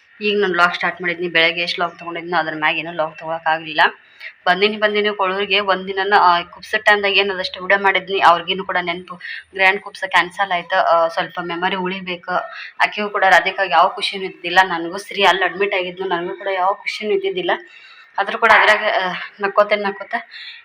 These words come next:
ಎಷ್ಟಾಗುತ್ತೋ ಅಷ್ಟು ವಿಡಿಯೋ ಮಾಡಿದ್ರೆ ತಂದ್ಕೊಂಡು ವಿಡಿಯೋ ತೊಗೊಳಕತ್ತಿದ್ನಿ ನಾನು. ವಿಡಿಯೋ ಮಾಡಿದ್ನಿ. ಬಂದೇನಿ ಬಂದೇನಿ ಫ್ರೆಂಡ್ಸ, ಇಲ್ಲಿ ಖರೆ ಹೇಳ್ತೀನಿ, ಒಂದಿನನೂ ನೆಮ್ಮದಿ ಅನ್ನೋದೇ ಇಲ್ಲ ನೋಡ್ರಿ ಇಲ್ಲಿ. ಯಾಕಂದ್ರೆ ಸಿಕ್ಕಾಪಟ್ಟೆ ಬಿಸಿಲು.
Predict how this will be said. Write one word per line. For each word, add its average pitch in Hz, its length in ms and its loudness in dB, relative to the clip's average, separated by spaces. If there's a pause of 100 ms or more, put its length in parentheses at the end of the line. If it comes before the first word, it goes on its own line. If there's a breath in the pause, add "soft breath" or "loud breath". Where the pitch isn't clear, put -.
(100)
ಎಷ್ಟಾಗುತ್ತೋ 233 500 0
ಅಷ್ಟು 220 200 -4
ವಿಡಿಯೋ 208 200 -2
ಮಾಡಿದ್ರೆ 208 380 0
ತಂದ್ಕೊಂಡು 196 460 -6
ವಿಡಿಯೋ 190 200 0
ತೊಗೊಳಕತ್ತಿದ್ನಿ 185 680 -2
ನಾನು. 175 500 -4 (440 loud breath)
ವಿಡಿಯೋ 202 200 2
ಮಾಡಿದ್ನಿ. 185 640 2 (720 loud breath)
ಬಂದೇನಿ 220 340 6
ಬಂದೇನಿ 214 340 4
ಫ್ರೆಂಡ್ಸ, 202 340 2
ಇಲ್ಲಿ 185 220 4
ಖರೆ 180 300 2
ಹೇಳ್ತೀನಿ, 190 340 2
ಒಂದಿನನೂ 220 720 2
ನೆಮ್ಮದಿ 202 460 -2
ಅನ್ನೋದೇ 214 240 6
ಇಲ್ಲ 180 180 0
ನೋಡ್ರಿ 165 300 -6
ಇಲ್ಲಿ. 165 200 -10 (440 loud breath)
ಯಾಕಂದ್ರೆ 226 320 4
ಸಿಕ್ಕಾಪಟ್ಟೆ - 840 4
ಬಿಸಿಲು. 220 760 0